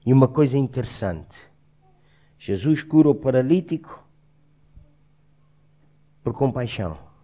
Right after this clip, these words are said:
Jesus cura aquela mulher pela fé dela. Ouça, assim, imediatamente, imediatamente, imediatamente, imediatamente, imediatamente.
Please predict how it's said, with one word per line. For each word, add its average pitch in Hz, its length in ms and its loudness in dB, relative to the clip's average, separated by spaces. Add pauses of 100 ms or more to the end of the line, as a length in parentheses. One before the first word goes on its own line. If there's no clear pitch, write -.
(920)
Jesus 123 480 0
cura 180 560 -2 (280)
aquela 147 460 6
mulher 151 500 0 (320)
pela 120 220 4
fé 156 240 -2
dela. 117 560 2
Ouça, - 220 -2 (400)
assim, 143 280 -4 (160)
imediatamente, 120 920 -2
imediatamente, 110 760 -6
imediatamente, 110 680 -8
imediatamente, 104 720 -12
imediatamente. 107 840 -14